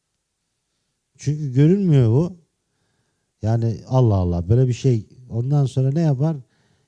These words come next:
Yani bilir ki kendisi zaten dünyanın en perişan insanıdır. Kendisine de alamaz o kerameti. Der ki bu Kur'an'ın kerametidir. Bu işte efendime söyleyeyim akrabiyet-i ilahiyenin kerametidir der.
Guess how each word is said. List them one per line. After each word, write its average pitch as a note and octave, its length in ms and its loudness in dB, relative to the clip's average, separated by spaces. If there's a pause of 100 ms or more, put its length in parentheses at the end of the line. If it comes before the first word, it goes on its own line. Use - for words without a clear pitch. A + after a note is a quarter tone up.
(120)
Yani A2+ 260 -2
bilir F#3+ 260 4
ki D#3+ 160 -2
kendisi C3 500 -2
zaten B2 500 -4
dünyanın B2+ 460 -4
en C#3 200 -4
perişan A2 440 -4
insanıdır. B2+ 560 -6
Kendisine B2+ 540 -6
de C3 60 -4
alamaz B2 380 -2
o F#2 80 -6
kerameti. F#2 680 -8 (1160)
Der D3 280 -2
ki D3 300 -6
bu D3 340 -6
Kur'an'ın A#2+ 400 -4
kerametidir. F2 1120 -10 (340)
Bu A2+ 340 -6
işte - 240 -12
efendime E2+ 440 -12
söyleyeyim G#2 380 -14
akrabiyet-i G2 540 -8
ilahiyenin D#2+ 460 -8
kerametidir A#2 760 -14
der. - 280 -20